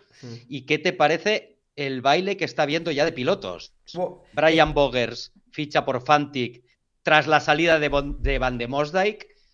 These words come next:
Speaker 2: Van de Mosdijk coge la moto de Rubén Fernández en Honda H R C el tiempo que Rubén esté de baja. Tim Edberg, eh, se va a la Honda de J M de Jackie Martens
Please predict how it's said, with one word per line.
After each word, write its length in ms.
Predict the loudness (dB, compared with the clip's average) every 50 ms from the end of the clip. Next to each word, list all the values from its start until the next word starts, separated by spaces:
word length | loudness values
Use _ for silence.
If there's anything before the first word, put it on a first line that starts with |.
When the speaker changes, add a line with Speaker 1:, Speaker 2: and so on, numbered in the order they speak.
| _ _
Speaker 2:
Van 220 | _ -4 -2 -2 -2
de 100 | -4 0
Mosdijk 560 | 2 2 0 2 0 -2 -2 -2 -4 -8 _ _ _ _ _ _
coge 340 | _ -2 -2 0 2 2 4
la 100 | 4 4
moto 640 | 4 4 2 2 2 0 -2 -2 -2 -4 -8 -12 _
de 160 | -6 -6 -4
Rubén 320 | -4 -2 -2 -2 -2 0
Fernández 720 | 0 0 0 0 0 0 0 0 -2 -4 -6 -6 -6 -8 _ _ _ _ _ _ _ _
en 540 | -8 -4 -4 -4 -4 -4 -6 -12 -16 _ _ _ _ _
Honda 300 | -8 -8 -2 0 0 0
H 160 | 0 -2 -6
R 160 | -6 -6 -6
C 320 | -4 -2 -2 -2 -4 -6 -10
el 160 | -14 -14 -8
tiempo 320 | -6 -6 -6 -6 -8 -8
que 100 | -6 -8
Rubén 540 | -10 -8 -10 -6 -2 -2 -2 -2 -4 -12 -16 _ _ _ _ _ _ _
esté 320 | -10 -10 -8 _ -4 -2
de 100 | -2 0
baja. 440 | 0 0 0 2 2 0 0 0 -4 -12 _ _ _ _ _ _ _ _ _
Tim 260 | -4 -2 -2 4 6
Edberg, 540 | 6 6 6 2 -2 -4 -4 -4 -4 -8 _ -20 _ _ _ _ _ _ _ _ _ _ _
eh, 220 | -6 -4 -4 -4
se 200 | -4 -4 -4 2
va 160 | 4 4 4
a 320 | 4 2 -6 -10 -8 -6 -2
la 160 | 0 2 2
Honda 260 | 2 2 0 -4 -2
de 120 | -2 -4 -6
J 440 | -6 -8 -8 -4 0 0 0 2
M 460 | 2 2 0 0 -2 -6 -6 -8 -8 -12
de 280 | -12 -10 -10 -10 -8
Jackie 280 | -6 -6 -4 -4 -4 -2
Martens 760 | -2 -2 -2 -4 -6 -8 -8 -8 -8 -12 -14 -18 -20 -20